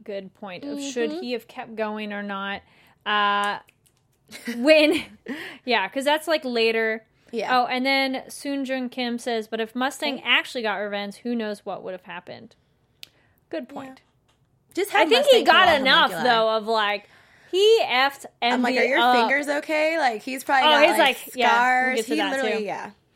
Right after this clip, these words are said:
Speaker 1: Uh, when Mustang is kinda walking around, like, the end of this moment in this episode, who thought it was maybe not Hawkeye who rounded the corner with him?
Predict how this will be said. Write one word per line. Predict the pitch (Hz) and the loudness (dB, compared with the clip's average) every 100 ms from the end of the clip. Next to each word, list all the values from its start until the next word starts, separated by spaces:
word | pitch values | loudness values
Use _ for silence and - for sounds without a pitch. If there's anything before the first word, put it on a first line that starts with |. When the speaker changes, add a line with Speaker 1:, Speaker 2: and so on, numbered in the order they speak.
| _ _ _ | _ _ _
Speaker 1:
Uh, | 247 262 269 | 2 4 4
when | 247 277 392 415 | 2 -2 -2 -2
Mustang | 349 - 330 320 | -4 -4 -4 -4
is | - | -6
kinda | 311 277 | -4 -2
walking | 262 269 262 | 0 -2 -2
around, | 226 220 | -2 -4
like, | 220 | -6
the | 247 | -4
end | 254 302 | -2 -4
of | 254 | -2
this | 254 254 240 | -2 -2 -4
moment | 220 214 208 202 | -6 -6 -8 -10
in | 226 233 | -6 -4
this | 233 | -2
episode, | 226 220 208 220 196 190 - - _ _ _ | -4 -4 -4 -4 -2 -6 -12 -20 _ _ _
who | - 370 415 508 | 2 6 6 4
thought | - 302 254 254 233 | 2 2 2 0 -2
it | 226 | 0
was | 226 208 - _ 220 | 0 -4 -14 _ -8
maybe | 233 233 240 254 | -4 -2 -2 -2
not | 240 226 - | -2 -4 -4
Hawkeye | 240 240 240 214 180 180 180 202 _ _ _ | -4 -2 -2 -2 -2 -4 -6 -10 _ _ _
who | - 269 | -8 -4
rounded | 233 214 220 233 220 | 0 0 0 -4 -4
the | |
corner | 208 214 196 233 269 | -8 -10 -8 -8 -6
with | 302 311 | -8 -10
him? | 320 | -12